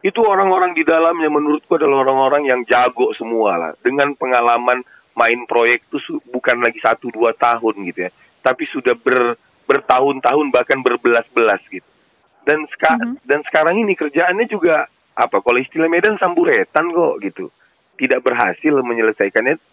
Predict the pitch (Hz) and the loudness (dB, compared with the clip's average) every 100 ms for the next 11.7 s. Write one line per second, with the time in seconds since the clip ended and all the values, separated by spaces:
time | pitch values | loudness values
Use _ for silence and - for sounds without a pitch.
0 | _ _ - - 107 _ 117 110 - 110 | _ _ -8 -4 -4 _ -6 -4 -2 -2
1 | 147 - 110 - 95 - _ 156 139 98 | -2 -2 -4 0 -2 -4 _ -2 -2 -4
2 | 90 85 120 - _ _ _ _ _ - | -8 -4 -4 -4 _ _ _ _ _ -2
3 | 202 247 214 156 165 165 170 - 175 196 | 0 0 0 -2 0 0 -2 -2 0 0
4 | 139 147 196 190 185 170 - 143 151 - | -2 0 0 0 -2 -2 -6 -6 -6 -6
5 | _ _ - 147 147 151 143 131 - _ | _ _ -2 -2 0 0 0 -2 -4 _
6 | _ - 170 180 170 170 160 156 165 151 | _ -12 -2 2 2 2 0 -2 -2 0
7 | 151 143 143 143 143 135 135 139 135 131 | 0 0 0 0 0 0 -2 -6 -4 -2
8 | 123 - 127 127 123 123 - 117 135 180 | -2 0 0 2 0 -2 -4 -4 -4 -4
9 | - 117 123 _ _ _ _ 156 - 180 | 0 -2 -2 _ _ _ _ -4 -4 -2
10 | 170 147 143 - 131 127 127 123 - 120 | -2 0 -2 -2 -4 -2 -4 -8 -8 -4
11 | 127 123 120 117 113 110 113 | -2 -2 0 0 0 -2 -6